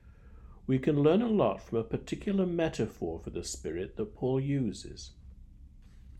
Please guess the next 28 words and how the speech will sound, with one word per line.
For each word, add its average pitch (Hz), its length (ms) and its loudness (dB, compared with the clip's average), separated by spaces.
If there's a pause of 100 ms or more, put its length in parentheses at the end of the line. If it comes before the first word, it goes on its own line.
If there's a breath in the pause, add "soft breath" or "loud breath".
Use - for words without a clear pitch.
(640 loud breath)
He 220 180 2
teaches 190 640 0
us 95 200 0
that - 200 -6
we 127 160 2
experience 190 840 2
the 127 120 -4
Spirit - 680 -4 (180)
as 127 360 -4
a 139 140 0
down 147 680 0
payment 151 720 -6 (140)
or 120 180 -4
first 120 520 -4
installment. 170 880 -6 (1300 soft breath)
Paul 180 360 6
was 156 180 4
a 156 80 6
businessman, 147 960 4 (680 soft breath)
an 110 120 2
expert 110 560 0
in 135 100 2
the 113 80 2
manufacture 101 760 0
of 101 140 0
awnings 101 680 2
and 87 200 -8
tents. - 760 -8